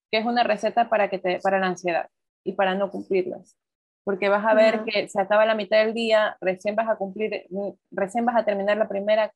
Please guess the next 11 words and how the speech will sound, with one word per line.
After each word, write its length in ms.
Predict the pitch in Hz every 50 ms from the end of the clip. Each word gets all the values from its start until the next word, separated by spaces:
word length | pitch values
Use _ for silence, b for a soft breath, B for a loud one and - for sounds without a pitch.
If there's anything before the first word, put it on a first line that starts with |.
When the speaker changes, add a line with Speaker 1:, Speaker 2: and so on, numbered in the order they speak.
| _
Speaker 1:
la 120 | - 185 180
primera 320 | 180 185 196 208 220 220
cosa 200 | - 233 240 240
que 80 | 233 226
te 80 | 220
propusiste 500 | 208 - 202 214 214 202 262 262 262 262 240
y 100 | 220 190
ves 200 | 196 214 226 -
toda 220 | - 226 233 233 233
tu 120 | 226 226
lista 400 | 233 254 254 - _ - 277 269